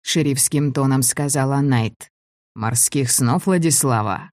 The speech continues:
подмигнул Фрэнсис. "Бывай". И близнец ушёл. В ванной Тиса гремела какими-то склянками. Когда она вышла оттуда, её лицо было покрыто толстым слоем сизо-коричневой рыхлой маски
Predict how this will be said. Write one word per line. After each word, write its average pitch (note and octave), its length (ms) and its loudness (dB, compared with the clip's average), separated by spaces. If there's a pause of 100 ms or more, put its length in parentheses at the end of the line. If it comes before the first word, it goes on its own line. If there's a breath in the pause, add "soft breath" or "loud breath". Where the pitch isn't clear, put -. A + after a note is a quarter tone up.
(100)
подмигнул C#3 560 0
Фрэнсис. A#2 800 -2 (280)
"Бывай". D#3+ 640 2 (220)
И F#3+ 80 4
близнец F#3+ 560 2
ушёл. B2+ 540 -2 (680)
В C3 120 -2
ванной F#3 340 2
Тиса C3 360 2
гремела B2+ 420 2
какими-то C3 520 0
склянками. A2 920 -2 (220)
Когда C3+ 420 0
она B2+ 180 2
вышла D3+ 420 0
оттуда, A#2 580 -4 (180)
её D#3+ 220 2
лицо E3 320 0
было C3 240 2
покрыто C3 440 -2
толстым C3 420 -2
слоем B2+ 400 2
сизо-коричневой B2+ 960 0
рыхлой B2 360 0
маски A#2+ 540 0